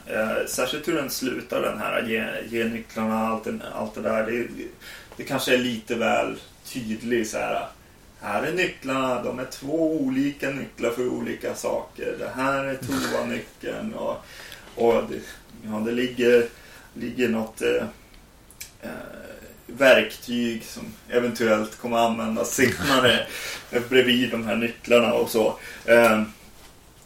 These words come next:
men, men jag gillar framförallt, eh, ja, men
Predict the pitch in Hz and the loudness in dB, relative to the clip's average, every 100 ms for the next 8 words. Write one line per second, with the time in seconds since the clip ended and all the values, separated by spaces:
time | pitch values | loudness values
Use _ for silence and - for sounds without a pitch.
0 | - - - - - - - 127 135 135 | -16 -16 -20 -16 -12 -12 -12 -12 -6 4
1 | 131 131 135 143 147 135 135 147 151 135 | 6 6 4 4 6 6 6 6 2 4
2 | 131 127 - 123 120 - 139 117 - - | 6 6 4 0 2 4 4 4 -4 -12
3 | - 117 104 - - - - - - - | -2 0 0 -4 -10 -12 -14 -18 -20 -20
4 | - - - - 139 156 117 | -20 -20 -2 2 4 2 -6